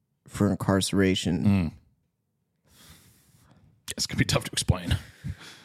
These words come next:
Speaker 1: There ain't go-, there ain't gonna be no explaining going on.
Speaker 2: No.
Speaker 1: Between that, on the other side, I've got a pink penguin.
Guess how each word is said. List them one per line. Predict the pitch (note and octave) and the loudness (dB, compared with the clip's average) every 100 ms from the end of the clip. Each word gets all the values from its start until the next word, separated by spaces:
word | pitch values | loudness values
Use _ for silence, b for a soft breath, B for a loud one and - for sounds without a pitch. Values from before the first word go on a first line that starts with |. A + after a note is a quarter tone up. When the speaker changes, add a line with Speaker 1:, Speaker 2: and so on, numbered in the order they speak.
| B B _ | B B _
Speaker 1:
There | A2+ A2+ G2+ F#2 | 4 6 6 2
ain't | A2 | 0
go-, | - - G#2+ B B - | -2 -4 -4 B B 6
there | B2 | 8
ain't | C3 | 8
gonna | A2 | 6
be | G#2 G#2+ | 6 6
no | A2 G#2 F#2+ E2 | 6 6 4 2
explaining | E2 - - G2 E2 F2+ | -2 -2 0 0 0 -2
going | F2+ F2 | 0 0
on. | E2 D2 F#2 | 0 0 4
Speaker 2:
No. | G2+ F2 | 6 6
Speaker 1:
Between | A#2+ B2+ A#2 | 6 6 6
that, | A#2+ A#2 | 6 6
on | E2+ G#2+ | 4 6
the | G2 | 6
other | A2 G#2+ | 6 6
side, | - G2+ G2+ | 4 2 2
I've | F#2+ | 2
got | G#2 | 2
a | F#2+ | 2
pink | - A2+ - | 4 4 6
penguin. | C3 A2 G2+ F#2 F#2+ | 8 8 8 4 2